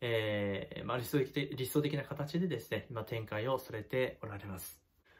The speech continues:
えー、そしてこの長淵ファームさん、ファームリンクさんはですね、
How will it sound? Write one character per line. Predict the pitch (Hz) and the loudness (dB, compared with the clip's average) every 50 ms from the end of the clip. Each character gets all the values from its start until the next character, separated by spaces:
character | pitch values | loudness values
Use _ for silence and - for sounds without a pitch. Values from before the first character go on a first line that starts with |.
| - - - _ - - _ _ _ _ _ _ _ | -20 -20 -20 _ -20 -20 _ _ _ _ _ _ _
え | - 143 | 0 2
ー、 | |
そ | 127 - 165 | 4 4 6
し | 151 | 6
て | 170 | 8
こ | 156 156 | 10 10
の | 143 | 8
長 | 127 127 139 165 185 | 8 8 8 8 6
淵 | 180 - 190 - 190 180 | 6 6 2 2 2 4
フ | - | 6
ァ | 196 196 | 8 10
ー | 190 | 10
ム | 175 147 | 8 8
さ | 151 135 107 | 6 6 4
ん、 | 92 - - - | 2 2 -2 -2
フ | - | 2
ァ | 156 | 4
ー | 160 | 6
ム | 165 170 | 8 10
リ | 175 | 10
ン | 175 165 | 10 8
ク | 160 | 6
さ | - 127 120 | 4 0 0
ん | 110 | 0
は | 101 101 | 0 0
で | 110 110 | 0 -2
す | - - | -4 -2
ね、 | - 127 131 127 113 - | 2 2 2 2 2 -2